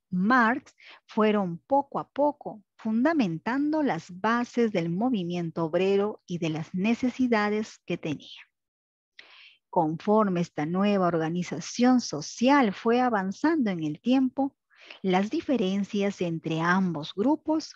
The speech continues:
fueron cada vez más visibles.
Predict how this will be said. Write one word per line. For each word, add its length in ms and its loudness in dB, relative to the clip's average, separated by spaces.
fueron 540 0
cada 300 2
vez 240 0
más 680 0
visibles. 720 -10